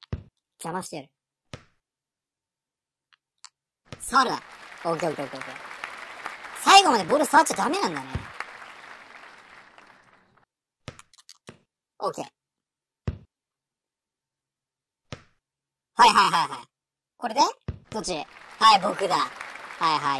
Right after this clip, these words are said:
い、いいよいいよ。さあ、追い上げてこう、こっから。誰ですか、サーブ。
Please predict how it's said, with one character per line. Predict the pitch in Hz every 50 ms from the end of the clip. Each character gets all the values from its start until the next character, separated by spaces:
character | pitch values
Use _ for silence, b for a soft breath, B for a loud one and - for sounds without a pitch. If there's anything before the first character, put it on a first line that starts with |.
| 143 175
い、 | 170
い | 143
い |
よ | 135 135
い |
い | 139 135
よ。 | 135 131 139 170 254 - - - - - - - - - - - - - - - - - - -
さ | 294 294 233
あ、 | 202
追 | 220 233
い | 240
上 | 254 247
げ | 220 208
て | - 165
こ | 165 165
う、 | 160
こ | - 147
っ |
か | - - 147
ら。 | 139 135 131 - - - - - - - - - - - - - - - - - - - - - - _ _ _ _ _ _ _ _ _ _ _ _
誰 | 208 220 202
で | 156 185
す | -
か、 | 170 160
サ | - 151 139
ー | 135
ブ。 | 131